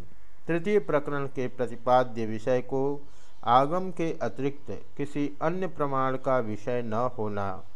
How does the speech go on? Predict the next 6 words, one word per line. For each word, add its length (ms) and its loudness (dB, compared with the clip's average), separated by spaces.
के 160 4
द्वारा 420 4
अनुपलब्धता 840 2
अपूर्वता 720 2
कहलाता 580 0
है। 260 -2